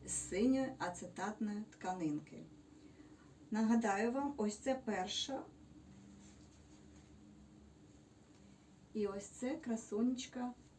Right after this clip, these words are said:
друга. Пошиті вони з однакової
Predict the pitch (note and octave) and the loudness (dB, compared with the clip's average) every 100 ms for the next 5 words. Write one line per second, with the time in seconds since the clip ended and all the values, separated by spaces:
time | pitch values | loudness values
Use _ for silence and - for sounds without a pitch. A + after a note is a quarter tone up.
0 | - - G3 F#3+ F3+ F3 F#3 - - - | -18 -10 -6 -6 -6 -8 -14 -18 -20 -20
1 | - - - - - - - - - - | -20 -20 -20 -20 -20 -20 -20 -20 -20 -20
2 | - - A#3+ - B3+ - G#3+ G#3 G#3 G3 | -18 -2 0 4 2 4 2 2 0 -2
3 | F#3+ F#3+ - - - - - A3 A3+ A#3 | -4 -8 -14 -20 -20 -18 2 8 10 10
4 | G#3+ G3+ G3 F#3+ F#3+ F#3 | 8 4 -2 0 0 -2